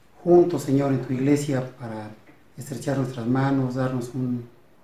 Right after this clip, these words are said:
abrazo. Y Padre, pues todo te lo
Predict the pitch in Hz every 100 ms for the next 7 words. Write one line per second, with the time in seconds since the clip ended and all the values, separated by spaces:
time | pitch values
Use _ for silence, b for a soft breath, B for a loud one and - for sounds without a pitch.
0 | - 123 131 143 - 127 117 - - _
1 | _ _ _ _ _ _ - - 139 135
2 | 127 - 110 - - _ _ - _ 151
3 | 135 - 123 110